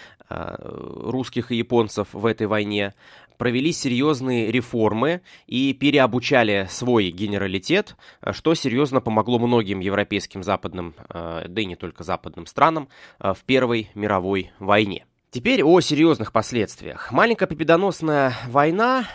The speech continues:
э, конечно, не привела к, э, революции. Э, странно было бы считать, что если бы русско-японской войны не было, то революция бы не случилась. Тем не менее, она, конечно, ускорила этот самый процесс.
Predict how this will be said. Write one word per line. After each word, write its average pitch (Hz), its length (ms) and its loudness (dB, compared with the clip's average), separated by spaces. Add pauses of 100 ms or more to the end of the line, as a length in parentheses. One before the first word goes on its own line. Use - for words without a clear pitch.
э, 110 140 -4
конечно, 160 480 -2
не 139 320 0 (160)
привела 120 640 4
к, - 100 -16 (320)
э, 82 60 -8
революции. 95 640 -2 (200)
Э, 82 200 -14
странно 123 380 -2
было 104 180 -2
бы 92 140 -8
считать, 170 280 -2
что 101 320 -4
если 101 280 -4
бы 95 100 -8
русско-японской 101 720 -10
войны 92 400 -6
не 135 180 -6
было, 107 280 -4
то 104 320 -4 (260)
революция 104 560 -2
бы 95 160 -6
не 95 160 -6
случилась. 104 580 -8
Тем 127 140 -6
не 151 80 -2
менее, 220 240 -2
она, 165 120 -2
конечно, 139 400 -4
ускорила 117 720 2
этот 110 320 0
самый 107 360 6
процесс. - 640 0